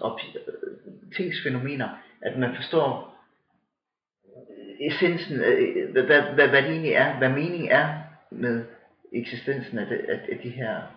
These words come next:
brugsting her. Altså, men, men på om-,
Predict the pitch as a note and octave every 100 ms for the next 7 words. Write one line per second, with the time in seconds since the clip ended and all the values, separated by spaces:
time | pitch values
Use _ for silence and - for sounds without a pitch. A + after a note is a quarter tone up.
0 | - C3 - - A2 G2 F2+ - - -
1 | _ _ _ _ - G#2+ - G#2+ - -
2 | - - - - - - - D3+ C3 D#3
3 | C#3+ D3+ C#3 - G3